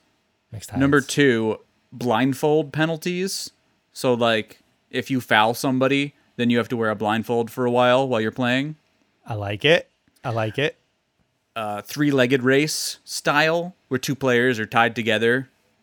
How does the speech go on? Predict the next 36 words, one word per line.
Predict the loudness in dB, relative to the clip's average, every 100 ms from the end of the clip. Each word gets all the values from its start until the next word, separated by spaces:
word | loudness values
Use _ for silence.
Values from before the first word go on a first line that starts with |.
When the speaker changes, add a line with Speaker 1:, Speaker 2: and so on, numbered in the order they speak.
| _ -12
Speaker 1:
Very | -8 -6 -6
good. | -2 -4 -4 _ _ -20 -20 _ _ -4
Speaker 2:
And | -2 0 -2 -2
then | 0 0 0 -2
I | -4
figure | -4 -2 2 0
just | 0 -4 2
add | 4 4
a |
fifty-point | 4 0 0 -6 -4 -6 -6
shot. | -6 -6 -6 -14 _ _ _ _
Speaker 1:
I | 0 4
like | 4 4
it. | -2 -4
Speaker 2:
You | 0
might | 4 4
as | 4
well. | 2 0 -2 _ _ _ _ _ _ -2
It's | 4
like | 6 6
the | 4
Speaker 1:
Um, | 4
Speaker 2:
golden | 4 2 -2
snitch. | -6 -10 -12 -12 -12 -14 _ _ _ -6
Speaker 1:
Yeah, | 0 2 0 _ _ _ -10
I | -2
love | -2 -2
that. | -8 -10 _ _ -2
Uh, | 2 6 6 4 4
I | 0 2
think | 0 0 -6 _ _ _ _ _ _ -2
other | 0 2
rules | 0 0 -2 -4 -6
they | -6 -6
should | -6
add, | -6 -4 -4 -4